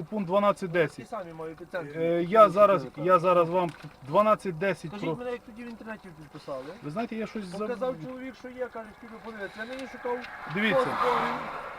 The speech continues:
Speaker 1: А давайте я вам
Speaker 2: Якраз
Speaker 1: буду,
Speaker 2: туди їхав,
Speaker 1: давай я буду вам,
Speaker 2: подивитися назад.
Speaker 1: буду вам читати. Дванадцять десять. Додаткові обмеження дозволеної швидкості руху можуть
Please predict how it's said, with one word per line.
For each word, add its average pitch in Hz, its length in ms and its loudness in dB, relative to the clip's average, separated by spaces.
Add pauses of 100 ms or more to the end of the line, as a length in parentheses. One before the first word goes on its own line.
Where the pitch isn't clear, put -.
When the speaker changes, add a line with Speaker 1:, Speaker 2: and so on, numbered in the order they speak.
(160)
Speaker 1:
А 147 60 -2
давайте 208 340 4
я 220 120 6
вам 208 120 2
Speaker 2:
Якраз 190 160 -2
Speaker 1:
буду, 180 100 -4
Speaker 2:
туди 269 120 -4
їхав, 240 120 -8
Speaker 1:
давай 202 240 4
я 196 80 4
буду 185 280 -2
вам, 180 100 0
Speaker 2:
подивитися 180 280 -10 (100)
назад. 156 200 -6
Speaker 1:
буду 165 160 -2
вам 202 160 0
читати. 139 400 2 (400)
Дванадцять 220 580 2
десять. 143 340 4 (260)
Додаткові 240 560 4
обмеження 190 800 0 (160)
дозволеної 208 640 0
швидкості 170 800 -4
руху 220 420 -2
можуть 220 400 -2